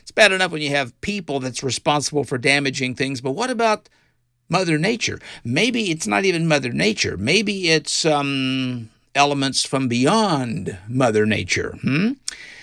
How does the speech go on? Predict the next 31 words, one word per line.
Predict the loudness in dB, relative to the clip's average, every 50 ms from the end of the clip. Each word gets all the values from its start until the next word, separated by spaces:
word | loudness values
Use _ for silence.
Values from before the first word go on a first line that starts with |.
| -20 -16 _ 0
Like | 2 2 2 0 _ _
this | 2 2 2 2 0 0
family | 0 0 0 2 2 0 0 0 0
in | -2 -2 -2 0
Arkansas | 0 0 2 2 0 0 0 0 2 2 2 2 0 -2 -8 _ _ -4 0
who | 2 4 4 4 2
woke | 2 0 0 2 2 2 4 4
up | 2 2 2 4
to | 4 4 4
a | 4 2
smell | 0 0 0 2 4 4 4 4
of | 2 -2
fire. | -6 -10 -4 0 2 4 4 4 2 2 -2 -8 -12 -14 -18 _ _ _ _ _ _ _ _ _ _ _ _ _
And | 0 2 4 4 4 4 2
this | 0 0 0 -2
is, | -2
like, | -2 0 0 0
in | 0
the | 0 0
middle | 2 2 0 0 -2
of | -2
the | -2 -2
night. | 0 2 0 0 0
They | -2 -4
discovered | -4 -2 -4 0 2 4 4 4 2 0 -4 -6 -12 -20 -20 _ _ _ _ _ -2
a | 0 0
smoking | 0 -2 -4 -2 2 2 2 2 2 -2 -2 -4
hole | -6 -6 -2 2 4 4 6 4 4 2 0
in | 0 -2 0 0
their | 2 0 0
deck. | 0 -2 0 2 4 4 4 2 -2 -10 -18 -18